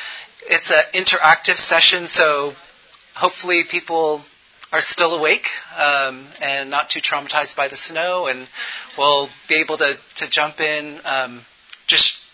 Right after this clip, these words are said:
to share, ask questions. Hopefully we'll have a great time, uh, together. So just as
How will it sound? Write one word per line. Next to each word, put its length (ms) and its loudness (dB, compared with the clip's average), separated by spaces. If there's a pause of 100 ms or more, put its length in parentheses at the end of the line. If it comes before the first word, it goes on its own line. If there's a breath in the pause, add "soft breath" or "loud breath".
(280)
to 100 4
share, 560 2
ask 280 0
questions. 520 -2
Hopefully 420 -10
we'll 80 -6
have 180 -4
a 60 -16
great 220 -6
time, 400 -6
uh, 340 -10
together. 400 -4 (1500 loud breath)
So 300 2
just 240 4
as 160 0